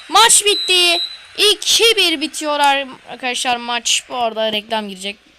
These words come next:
Biliyorum çünkü interneti kapatmayı unuttum arkadaşlar. <laughs> Neyse reklam bit-, zaten reklamı bitirmeyelim. Ya da reklamı bitirelim, son durumumuza bakalım, gelelim. Evet arkadaşlar, iki bir aldık. Ve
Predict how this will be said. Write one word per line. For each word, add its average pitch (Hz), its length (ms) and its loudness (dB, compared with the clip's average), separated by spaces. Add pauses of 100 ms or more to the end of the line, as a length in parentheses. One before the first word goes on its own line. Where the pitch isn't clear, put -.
Biliyorum 214 440 -12
çünkü 202 180 -20
interneti 202 460 -12
kapatmayı 185 520 -16
unuttum 170 300 -20
arkadaşlar. 185 500 -8 (340)
<laughs> - 300 -20
Neyse 208 240 -12
reklam 202 440 -14
bit-, - 340 -20
zaten 240 360 -6
reklamı 247 400 -10
bitirmeyelim. 208 680 -14 (240)
Ya 240 120 -8
da 254 100 -6
reklamı 254 360 -10
bitirelim, 254 420 -14
son 240 240 -14
durumumuza 208 340 -12
bakalım, 254 340 -12
gelelim. 170 300 -12 (760)
Evet 214 360 -8
arkadaşlar, 208 1080 -6 (140)
iki 247 300 -12
bir 226 100 -10
aldık. 196 500 -10 (1600)
Ve 220 320 0